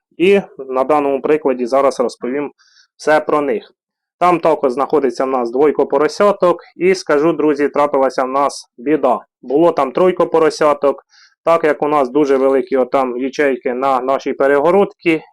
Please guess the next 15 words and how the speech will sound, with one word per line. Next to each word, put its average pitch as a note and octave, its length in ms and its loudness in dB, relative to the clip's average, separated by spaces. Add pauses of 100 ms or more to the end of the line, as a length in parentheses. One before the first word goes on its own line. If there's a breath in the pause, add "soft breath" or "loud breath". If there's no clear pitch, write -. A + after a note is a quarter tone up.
(120)
І, F#3+ 240 0 (220)
виходить, C#3+ 640 -2
ті D3+ 160 -2
кабанчики C3+ 520 -2
почали C#3 380 -2
битися. D#3+ 580 -2 (600 soft breath)
А C3 140 0
оцей E3+ 340 2
чорнявий F3 540 0
кабан, D#3+ 540 0
він D#3 220 0
трошки D3+ 380 -2
це D3 160 0
все C#3 160 -4
підхватив. C3+ 640 -4